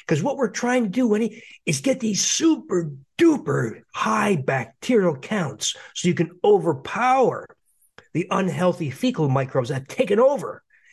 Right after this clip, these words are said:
And so far, uh, truly, I did not expect this to work. I thought it was gonna work in a minority of people.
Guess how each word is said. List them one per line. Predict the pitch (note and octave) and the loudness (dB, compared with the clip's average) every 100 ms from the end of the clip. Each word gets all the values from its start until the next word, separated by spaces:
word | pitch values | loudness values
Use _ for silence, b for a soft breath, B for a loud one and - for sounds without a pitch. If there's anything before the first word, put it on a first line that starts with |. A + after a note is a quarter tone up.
| B B - | B B -6
And | A2 | -4
so | G#2 - D#3+ F3+ | -2 2 2 2
far, | F#3 B3+ C#4+ C#4+ B2 G2 - b b b b _ | 2 0 2 -2 -4 -8 -20 b b b b _
uh, | D#3 D#3+ | -8 -4
truly, | - C#4 - | 0 2 2
I | C#3+ | 0
did | E3 F3 | -2 0
not | G3+ G3+ E3 | -2 -2 -6
expect | - - F3+ E3 | -6 -2 -2 0
this | F3+ C3+ | -2 -2
to | C#3 | 0
work. | C#3+ D#3 D#3 - - | 4 4 4 -2 -6
I | |
thought | C#3+ | 0
it | |
was | F#3+ C#3 | 0 0
gonna | C#3+ | 0
work | D3+ C#3+ | 0 0
in | |
a | A2+ | -6
minority | G#2 A#2 E3+ F#3+ | -4 -2 0 0
of | F#3 | -4
people. | F#3 F#3+ F#3 F3+ F#3 | -4 -4 0 0 0